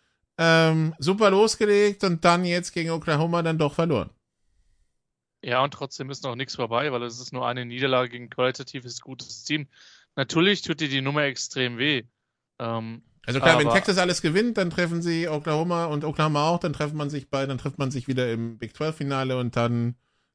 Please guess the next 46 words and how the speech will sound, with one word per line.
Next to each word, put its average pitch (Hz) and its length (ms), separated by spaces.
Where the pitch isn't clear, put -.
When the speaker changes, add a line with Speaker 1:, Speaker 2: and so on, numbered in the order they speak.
Speaker 1:
kann 120 80
man 120 180
quasi 113 240
einen 113 140
Record 113 280
even 85 200
stellen, 73 320
klar. 90 200
Speaker 2:
So 143 160
ist 156 160
es. 117 300
Also, 123 300
und 123 120
dann, 123 220
dann, 127 240
also, 139 260
One 139 300
Loss 156 200
Texas 151 400
wird 139 120
in 135 80
den, 131 140
in 127 100
den 117 180
Playoffs 135 380
sein. 107 180
Speaker 1:
Ja, 120 200
vor 120 80
Speaker 2:
Also 135 80
Speaker 1:
allen 131 100
Dingen, 139 140
weil 135 140
sie 135 80
dann 135 320
min-, 147 280
weil 131 280
sie 131 100
dann 131 140
höchstwahrscheinlich 139 480
Oklahoma 139 500
einmal 147 180
geschlagen 139 420
hätten 139 300
und 123 220
dann, 127 240
oder 120 460